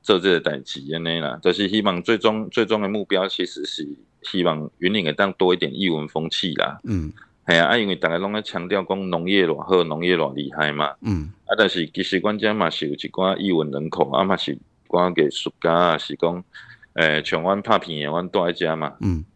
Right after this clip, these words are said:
Speaker 1: 啊，你总是会希望讲生活内底有一寡艺文的养分啊。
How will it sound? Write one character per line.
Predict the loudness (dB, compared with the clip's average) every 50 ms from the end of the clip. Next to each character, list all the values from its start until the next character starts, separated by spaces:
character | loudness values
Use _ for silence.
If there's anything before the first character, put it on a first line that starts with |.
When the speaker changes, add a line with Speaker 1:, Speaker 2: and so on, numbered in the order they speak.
| -8 _
Speaker 1:
啊， | 0 2
你 | 2 2
总 | 2 2 0
是 | 0 0 0
会 | 0 0 0
希 | -2 -2 -2
望 | -2 -2 -2
讲 | -4 -4 -4 -4 -2
生 | 0 0 0 2
活 | 2 2 2
内 | 2 4
底 | 4 4
有 | 4
一 | 4 2 -4
寡 | -4 -2 2 2 4 4 2 2 0
艺 | 2 4 4
文 | 4 4 2
的 | 0 -4 -2
养 | -2 -2 -2 -4 0
分 | 2 2 2 2 -4
啊。 | -14